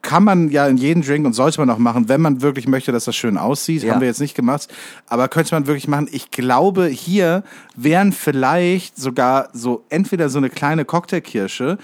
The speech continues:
Speaker 2: Mhm.
Speaker 1: wo eine drin hängt, weißt du, äh,
Speaker 2: Mhm.
Speaker 1: kennst du diese V-Kirschen, weißt du, und
Speaker 2: Ja,
Speaker 1: eine hängt
Speaker 2: ja,
Speaker 1: draußen, eine
Speaker 2: ja,
Speaker 1: hängt drin.
Speaker 2: ja.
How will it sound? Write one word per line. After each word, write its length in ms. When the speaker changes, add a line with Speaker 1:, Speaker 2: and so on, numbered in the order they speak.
Speaker 2:
Mhm. 160
Speaker 1:
wo 60
eine 260
drin 260
hängt, 320
weißt 160
du, 140
äh, 220
Speaker 2:
Mhm. 260
Speaker 1:
kennst 180
du 40
diese 120
V-Kirschen, 1120
weißt 140
du, 80
und 100
Speaker 2:
Ja, 80
Speaker 1:
eine 160
hängt 160
Speaker 2:
ja, 120
Speaker 1:
draußen, 260
eine 100
Speaker 2:
ja, 60
Speaker 1:
hängt 160
drin. 160
Speaker 2:
ja. 200